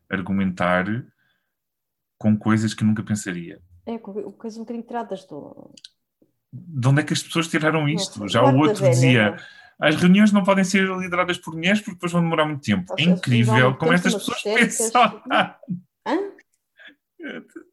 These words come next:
Speaker 1: É incrível como
Speaker 2: Não,
Speaker 1: estas
Speaker 2: tu,
Speaker 1: pessoas
Speaker 2: tu,
Speaker 1: pensam.
Speaker 2: tu até podes ter essa opinião, tipo, para ti, internamente,
Speaker 1: Para
Speaker 2: não é?
Speaker 1: ti, exatamente. Guardas para ti e levas
Speaker 2: Só
Speaker 1: para a
Speaker 2: porque isso
Speaker 1: cova.
Speaker 2: uma pessoa não pode controlar e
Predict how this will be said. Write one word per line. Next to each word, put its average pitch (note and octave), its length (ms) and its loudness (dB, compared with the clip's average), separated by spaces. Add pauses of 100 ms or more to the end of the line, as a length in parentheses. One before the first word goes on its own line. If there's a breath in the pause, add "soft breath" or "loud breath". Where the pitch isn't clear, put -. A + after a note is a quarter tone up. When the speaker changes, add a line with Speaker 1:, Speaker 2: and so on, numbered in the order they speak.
(200)
Speaker 1:
É F3 60 -8
incrível G#3 380 2
como G3+ 100 -2
Speaker 2:
Não, G#3 40 4
Speaker 1:
estas G#3 180 0
Speaker 2:
tu, - 60 -8
Speaker 1:
pessoas G3+ 200 0
Speaker 2:
tu, - 60 -12
Speaker 1:
pensam. F#3+ 200 0
Speaker 2:
tu A#4+ 140 0
até D#4+ 140 0
podes D#4+ 420 -6
ter G#3 140 -4
essa A#3 220 -6
opinião, G#3+ 320 -8
tipo, - 200 -16 (100)
para F#3+ 160 -8
ti, D4+ 180 -12
internamente, G#3+ 680 -4
Speaker 1:
Para C#3+ 140 0
Speaker 2:
não C#3 60 -6
é? - 20 -4
Speaker 1:
ti, E3 60 0
exatamente. A2+ 760 0
Guardas A#2 380 -2
para G2 200 -8
ti - 140 -10
e A2 40 -2
levas G#2+ 260 -4
Speaker 2:
Só - 40 -16
Speaker 1:
para F#2+ 100 -2
a - 20 -2
Speaker 2:
porque A#3 140 -6
isso - 120 -8
Speaker 1:
cova. C#4 60 -2
Speaker 2:
uma B3+ 80 0
pessoa C4 260 -2
não A#3+ 180 -2
pode G3 220 -4
controlar G3+ 560 -2
e F#3 80 -6